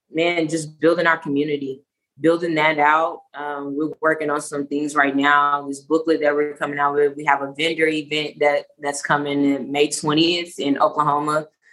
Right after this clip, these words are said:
um, in Edmond, Oklahoma. Uh, working on this women's, uh, brunch that we're doing. So working on a lot of things. We just dropped our first, uh, merch item, and more merch is dropping,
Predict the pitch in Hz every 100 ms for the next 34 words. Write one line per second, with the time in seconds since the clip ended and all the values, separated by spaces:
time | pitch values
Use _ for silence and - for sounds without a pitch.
0 | _ - 143 139 135 160 160 156 151 151
1 | 156 151 151 151 151 _ _ _ - 143
2 | 143 139 135 139 160 160 147 147 143 143
3 | 143 156 156 147 143 - 139 143 139 135
4 | 139 151 165 156 - 156 147 151 151 151
5 | 151 151 151 151 _ _ _ _ - 180
6 | 165 170 240 254 233 185 180 170 170 185
7 | 185 185 165 180 160 156 160 147 143 -
8 | 156 160 156 - - 143 143 139 135 131
9 | 135 156 170 - - 160 165 165 165 _
10 | _ _ 143 147 151 165 151 170 160 156
11 | 143 - 147 156 156 151